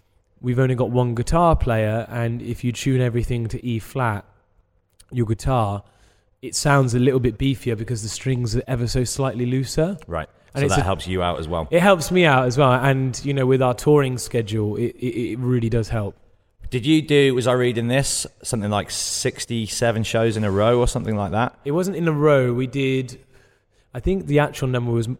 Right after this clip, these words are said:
Speaker 1: closer to about fifty-seven.
Speaker 2: Okay.
Speaker 1: Um, but we
Speaker 2: But
Speaker 1: had
Speaker 2: still a hell of a lot.
Speaker 1: Yeah, I mean,
Speaker 2: <laughs>
Speaker 1: on average, we were doing three to four a row.
Speaker 2: Yep.
Speaker 1: Um, I mean, God, yeah, we did a, we did a couple of five in a rows.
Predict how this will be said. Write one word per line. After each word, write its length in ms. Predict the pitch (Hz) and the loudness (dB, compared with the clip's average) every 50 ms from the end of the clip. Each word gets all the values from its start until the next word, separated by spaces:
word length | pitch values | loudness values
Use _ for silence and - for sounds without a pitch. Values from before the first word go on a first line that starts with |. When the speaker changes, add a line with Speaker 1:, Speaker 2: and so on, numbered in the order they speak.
| _ | _
Speaker 1:
closer 320 | - - 127 123 120 - 117 | -4 0 0 0 0 -2 -6
to 60 | 117 | -8
about 300 | 104 110 113 113 - - | -4 -2 -2 -2 -2 -4
fifty-seven. 720 | - 135 123 - - - 110 107 - - - 104 101 92 95 | 0 0 0 0 0 -4 -2 -2 -2 0 0 0 0 0 -2
Speaker 2:
Okay. 240 | 92 92 87 80 - - _ _ _ _ _ - | -2 0 -2 -2 -4 -6 _ _ _ _ _ -4
Speaker 1:
Um, 300 | 127 120 117 113 110 113 | -2 0 2 2 0 0
but 80 | 117 117 | -2 0
we 120 | 120 127 | 0 2
Speaker 2:
But 80 | 120 117 | 2 2
Speaker 1:
had 100 | 120 113 | 2 0
Speaker 2:
still 220 | - - 90 87 | 0 -2 -2 -2
a 40 | 82 | 0
hell 140 | 85 85 85 | -2 -2 -2
of 120 | 78 78 | -2 -2
a 40 | 92 | -2
lot. 260 | 87 80 - - - - - - | -2 -2 -4 -6 -8 -16 -8 -2
Speaker 1:
Yeah, 240 | - 143 127 113 117 | 2 2 4 4 4
I 80 | 131 | 4
mean, 180 | 147 151 147 151 | 4 4 4 4
Speaker 2:
<laughs> 140 | - 151 165 | 4 4 4
Speaker 1:
on 100 | 175 165 | 6 6
average, 400 | 160 156 143 123 135 131 110 120 | 6 6 4 4 2 2 2 2
we 60 | 135 | 2
were 80 | 131 127 | 2 4
doing 260 | 123 127 131 127 123 | 4 2 2 0 -2
three 480 | - - - 135 135 139 143 143 143 | -4 -4 0 2 2 4 4 2 2
to 60 | 131 - | 0 -2
four 380 | - - 143 135 135 135 131 | -2 0 2 4 4 4 4
a 20 | 123 | 4
row. 420 | 127 127 127 131 143 147 151 135 - - | 4 4 4 4 2 2 0 -2 -6 -8
Speaker 2:
Yep. 240 | - 80 71 - _ _ _ _ _ _ _ - | -8 -8 -8 -10 _ _ _ _ _ _ _ -4
Speaker 1:
Um, 500 | 120 120 117 117 113 110 110 110 110 104 - | -2 0 2 2 0 0 -2 -6 -8 -8 -8
I 60 | 113 | -6
mean, 200 | 113 113 113 110 | -4 -4 -4 -4
God, 380 | 104 - 123 117 113 107 101 101 | -2 0 0 2 2 2 0 -2
yeah, 140 | 107 120 113 | -2 0 0
we 120 | 107 110 | 0 0
did 220 | 107 117 113 113 - | 2 2 0 0 -2
a, 20 | - - | -4 -4
we 140 | 117 120 113 | -2 -2 0
did 160 | 113 113 110 - - _ _ _ _ - | 0 -2 -4 -6 -18 _ _ _ _ -20
a 40 | - | -12
couple 300 | - - 139 - 139 123 | -8 -6 -6 -4 -2 -4
of 80 | 110 - | -4 -4
five 420 | - - 120 120 120 123 117 117 | -4 -2 -2 0 0 0 0 -2
in 80 | 123 120 | -2 -2
a 60 | 120 | -2
rows. 640 | 117 120 120 123 123 123 123 123 120 - - - | 0 0 0 0 0 0 -2 -4 -6 -10 -14 -20